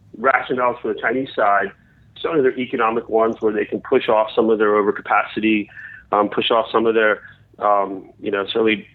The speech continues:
a lot of the infrastructure contracts, the construction contracts will go to Chinese companies. But in many ways, it's, I mean, it's a, I think it's a very smart strategy, not necessarily looking at the economic value, but in many,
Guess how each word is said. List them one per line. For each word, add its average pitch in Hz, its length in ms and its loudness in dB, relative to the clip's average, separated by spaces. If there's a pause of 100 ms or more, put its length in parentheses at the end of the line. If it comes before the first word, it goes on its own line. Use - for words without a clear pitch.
(140)
a 107 40 0
lot 113 220 2
of 107 60 0
the 101 320 -2
infrastructure - 520 -2
contracts, 104 800 -2
the 98 80 -6
construction 113 480 -4
contracts 98 380 -2
will 101 80 -12
go 107 160 -2
to 98 60 -2
Chinese - 360 -12
companies. 156 420 0 (540)
But 156 340 0
in 151 120 2
many 185 200 2
ways, 143 340 2
it's, 131 180 -10 (120)
I 139 40 -16
mean, 147 120 -4
it's 139 160 -2
a, 135 160 -8
I 147 120 0
think 180 160 0
it's 147 160 -6
a 143 40 -2
very 135 360 0
smart 135 260 -2
strategy, 127 720 -2 (1080)
not 147 200 -2
necessarily 139 280 -2
looking 135 220 -2
at 117 120 2 (160)
the 107 300 -4
economic 156 460 0
value, 120 340 2
but 117 140 0
in 120 140 -2
many, 147 160 0